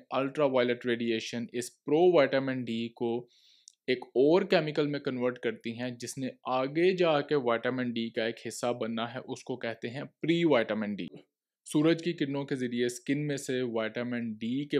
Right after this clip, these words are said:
बाद जो हमारा दूसरा बड़ा सोर्स है विटामिन डी का, वो है खुराक। और इसमें वो खुराकें आती हैं जिनमें usually ज़्यादा कोलेस्ट्रॉल होता है, जैसे कि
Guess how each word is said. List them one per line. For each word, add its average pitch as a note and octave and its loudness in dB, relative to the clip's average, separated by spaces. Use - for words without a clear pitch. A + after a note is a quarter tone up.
बाद A2 -6
जो A#2 -6
हमारा G#2 -8
दूसरा C#3+ 2
बड़ा A2 2
सोर्स G#2 -6
है G#2 -4
विटामिन G2+ -6
डी G2+ -8
का, A2 -8
वो A2 -8
है A2+ -6
खुराक। G2 -4
और B2 4
इसमें C#3 -2
वो C#3 0
खुराकें B2+ 0
आती A#2+ -4
हैं B2+ -10
जिनमें B2 -4
usually D#3+ -4
ज़्यादा B2 0
कोलेस्ट्रॉल A2 -4
होता G2 -8
है, G#2+ -8
जैसे G#2+ -6
कि G#2+ -4